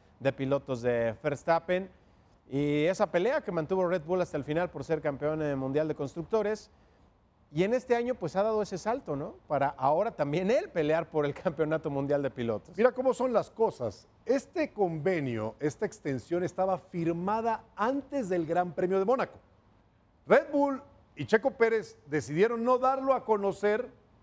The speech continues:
Speaker 2: hasta ahora, después de que se corrió en Monte Carlo el séptimo Gran Premio de la temporada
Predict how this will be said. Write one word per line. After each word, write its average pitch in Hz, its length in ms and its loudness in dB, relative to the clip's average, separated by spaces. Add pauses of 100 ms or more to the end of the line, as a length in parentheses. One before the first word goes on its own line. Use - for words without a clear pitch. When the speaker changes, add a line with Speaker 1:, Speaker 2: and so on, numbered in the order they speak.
(220)
Speaker 2:
hasta 151 460 2
ahora, 247 320 4
después 185 380 -2
de 208 100 2
que 180 80 -2
se 139 180 -2
corrió 139 280 0
en 160 80 0
Monte 190 360 0
Carlo 196 440 2 (160)
el 135 160 0
séptimo 180 520 0
Gran 160 240 0
Premio 175 280 0
de 143 60 2
la 131 120 -2
temporada 143 680 0